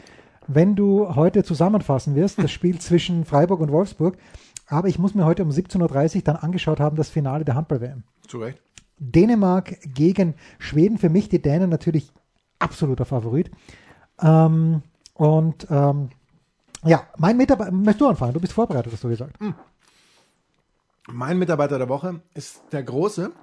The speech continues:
Speaker 2: der Einzigartige, mit dem ich vor einem Jahr, den hab ich vor einem Jahr zuletzt gesehen und war mit ihm, oh, er macht ein Foto von mir.
Speaker 1: Ja, ich muss ein Foto machen, weil
Speaker 2: Wunderbar.
Speaker 1: ich ja,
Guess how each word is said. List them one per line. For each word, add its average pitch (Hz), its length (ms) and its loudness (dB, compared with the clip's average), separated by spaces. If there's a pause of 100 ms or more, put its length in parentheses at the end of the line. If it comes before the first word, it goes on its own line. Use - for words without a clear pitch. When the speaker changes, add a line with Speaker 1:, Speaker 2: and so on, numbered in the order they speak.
(440)
Speaker 2:
der - 100 -8
Einzigartige, 123 600 -8
mit 139 100 -8
dem 151 100 -4
ich 165 100 -6
vor - 180 -8
einem 185 180 -6
Jahr, 165 220 -4
den 170 140 -6
hab 160 280 -10
ich 165 80 -14
vor 156 100 -10
einem 185 200 -6
Jahr 170 160 -6
zuletzt 170 400 -10
gesehen 147 420 -6 (320)
und 127 180 -12
war 131 140 -6
mit 165 220 -6
ihm, 165 400 -4 (260)
oh, 139 80 -6
er 135 80 -10
macht 117 180 -12
ein 113 120 -14
Foto - 240 -16
von 107 180 -16
mir. 101 80 -6
Speaker 1:
Ja, 202 80 2
ich 220 80 0
muss 240 140 2
ein 220 80 0
Foto 156 240 -2
machen, 160 260 -2
weil 139 240 2
Speaker 2:
Wunderbar. 175 160 -10
Speaker 1:
ich 160 140 -8
ja, 160 160 0